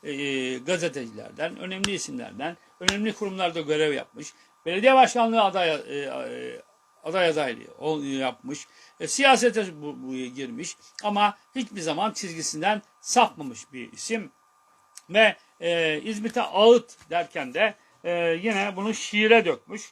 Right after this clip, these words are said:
Tabii ço-, e, şiiri zaman zaman okuyacağız. Şiir kitabından zaman zaman de-, e, derlemeler al-, alacağız. Ama baktığımızda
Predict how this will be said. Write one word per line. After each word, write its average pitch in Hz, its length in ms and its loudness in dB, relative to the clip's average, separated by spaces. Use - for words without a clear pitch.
Tabii 240 300 -4
ço-, 220 240 -2
e, 214 80 -4
şiiri 240 440 0
zaman 233 260 2
zaman 233 240 2
okuyacağız. 214 600 -2
Şiir 254 180 0
kitabından 247 440 4
zaman 226 320 2
zaman 202 320 -4
de-, 175 500 2
e, 170 40 -12
derlemeler 190 460 2
al-, 156 140 2
alacağız. 165 380 0
Ama 214 160 0
baktığımızda 196 800 0